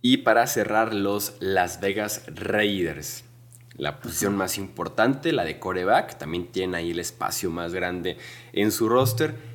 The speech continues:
Speaker 1: ¿Quién crees que inicie semana uno para estos Raiders de Las Vegas?
Speaker 2: Puta, yo creo que podría ser Jimmy G, ¿eh?
Speaker 1: Ok.
Speaker 2: O sea
Speaker 1: Que según reportes,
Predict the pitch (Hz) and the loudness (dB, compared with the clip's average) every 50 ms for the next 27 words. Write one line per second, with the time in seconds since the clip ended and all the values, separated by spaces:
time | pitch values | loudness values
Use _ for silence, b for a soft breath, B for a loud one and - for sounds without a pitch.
0 | B - - - 127 139 147 147 143 143 120 131 139 143 - - 110 104 101 107 | B -14 -2 2 4 6 6 4 4 2 0 0 0 -2 -2 -2 -2 0 2 2
1 | 117 117 117 - 143 156 240 - - - - - - - - - - - 113 107 | 2 2 0 0 0 -2 -2 -4 -8 -16 -20 -20 -20 -20 -18 -8 -4 0 4 6
2 | 107 104 113 113 107 110 113 117 123 131 135 139 - - - - 85 85 85 92 | 6 6 6 6 4 4 4 4 2 2 0 -2 -8 -6 2 2 4 4 4 4
3 | 95 - - - 104 98 - - - - - - 104 104 107 104 107 98 98 90 | 2 0 0 -4 -4 -4 -4 -10 -6 -2 4 6 6 6 6 6 4 4 2 2
4 | 90 82 82 80 73 69 76 - - - - - - - - - - - - _ | 2 0 0 -2 -4 -6 -8 -10 -10 -14 -18 -20 -20 -20 -20 -20 -20 -20 -20 _
5 | _ _ _ _ _ _ _ _ _ _ _ _ _ - - - - - - - | _ _ _ _ _ _ _ _ _ _ _ _ _ -20 -18 -18 -20 -20 -20 -20
6 | _ _ _ _ _ _ _ 127 131 135 135 - _ - - - - - - - | _ _ _ _ _ _ _ 0 2 2 0 -2 _ -8 -8 -8 -8 -14 -12 0
7 | 147 147 165 165 - 185 175 180 190 170 165 175 170 160 143 135 131 135 135 139 | 6 8 8 8 10 8 8 8 6 6 8 8 10 12 12 10 10 10 8 6
8 | 123 127 139 135 131 135 135 127 123 110 104 101 107 147 156 - _ _ _ _ | 6 6 4 4 6 4 4 2 0 -2 -2 -2 -4 -6 -6 -8 _ _ _ _
9 | _ _ _ _ _ _ _ - - - 73 73 78 82 85 - - - 113 117 | _ _ _ _ _ _ _ -6 -4 -4 -4 -2 -2 -2 -2 -4 -4 -2 -2 0
10 | 117 - - 120 117 110 - - - - - _ - - 117 107 113 117 113 127 | 2 4 4 4 4 4 2 -2 -6 -10 -14 _ -2 2 2 4 6 6 8 8
11 | 135 147 147 - - 143 131 131 135 139 - 175 165 165 - | 8 6 6 4 2 2 2 2 2 2 0 0 0 0 -2